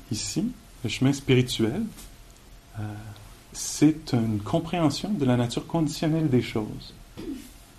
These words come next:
Et là, on se dit, Ah tiens, les choses sont conditionnelles. Les choses dépendent des conditions. Ok. Ok. Essayons de voir si on peut rassembler les conditions. Ah, la sagesse dépend de certaines conditions. Ok.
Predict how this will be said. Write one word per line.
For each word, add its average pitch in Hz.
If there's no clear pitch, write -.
Et 113
là, 127
on 160
se 151
dit, 143
Ah 190
tiens, 226
les 143
choses -
sont 147
conditionnelles. 143
Les 120
choses 196
dépendent 151
des 143
conditions. 143
Ok. 165
Ok. 202
Essayons 190
de 175
voir 247
si -
on 123
peut -
rassembler 120
les 127
conditions. 110
Ah, 185
la 120
sagesse 190
dépend 135
de 139
certaines 160
conditions. 160
Ok. 214